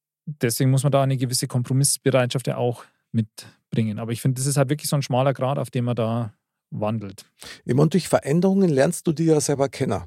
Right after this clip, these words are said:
Speaker 1: Mhm.
Speaker 2: Und das ist ja dann später, wo du eben auch gerade eben hier gesagt hast, ist ja dann die Basis, wo du dann erst kompromissbereit werden kannst.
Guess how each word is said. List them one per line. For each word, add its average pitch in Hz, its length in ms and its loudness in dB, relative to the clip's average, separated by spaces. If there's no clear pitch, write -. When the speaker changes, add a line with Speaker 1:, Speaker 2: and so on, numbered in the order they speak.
Speaker 1:
Mhm. 101 340 -8
Speaker 2:
Und 110 180 -2
das 139 140 6
ist 170 140 4
ja 160 80 6
dann 135 220 2
später, 185 680 4
wo 135 240 -10
du 131 100 -2
eben 135 200 -2
auch 131 140 0
gerade 131 280 -2
eben 120 180 0
hier 120 380 2
gesagt - 320 0
hast, 165 220 2
ist 180 160 2
ja 175 60 10
dann 151 260 2
die 151 100 2
Basis, 160 640 0
wo 147 140 0
du 143 120 2
dann 135 220 2
erst 131 280 -4
kompromissbereit 135 840 -2
werden 139 240 4
kannst. - 480 -4